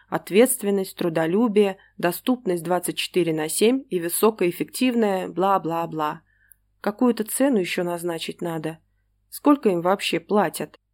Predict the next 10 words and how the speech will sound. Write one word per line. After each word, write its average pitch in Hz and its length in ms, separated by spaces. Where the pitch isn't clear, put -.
И 208 120
другой 196 380
вопрос. 151 560
Сколько 220 380
сама 247 380
Света 170 400
готова 165 460
за 165 120
это 165 180
платить? 196 600